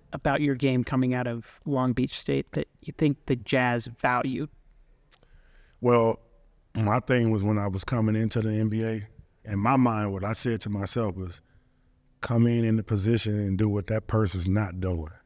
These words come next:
Speaker 2: And it seemed to be defense, <laughs> but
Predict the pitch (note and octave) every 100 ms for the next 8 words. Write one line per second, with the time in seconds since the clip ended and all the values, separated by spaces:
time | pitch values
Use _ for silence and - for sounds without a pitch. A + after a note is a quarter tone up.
0 | _ _ _ _ _ _ _ _ _ _
1 | _ _ - F#2+ G2+ - A#2 A2+ A2 A2
2 | A2 G#2 A#2+ A2 F2+ D#2+ - - - -
3 | G3 D#3+ C3+ A#2 A2+ A2 -